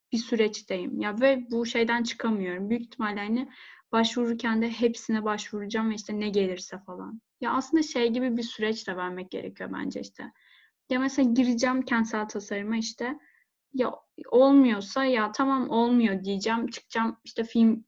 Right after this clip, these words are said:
okumaya gideceğim falan. O olmuyorsa ona gideceğim falan diye kendimi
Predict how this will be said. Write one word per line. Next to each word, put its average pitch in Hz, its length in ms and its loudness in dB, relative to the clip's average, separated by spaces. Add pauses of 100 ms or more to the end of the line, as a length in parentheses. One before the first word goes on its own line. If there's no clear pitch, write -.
okumaya 196 400 -4
gideceğim - 480 -8
falan. 220 460 -8 (100)
O 226 60 -2
olmuyorsa 226 540 2
ona 247 140 2
gideceğim 220 420 0
falan 254 360 0
diye 285 120 0
kendimi 277 480 6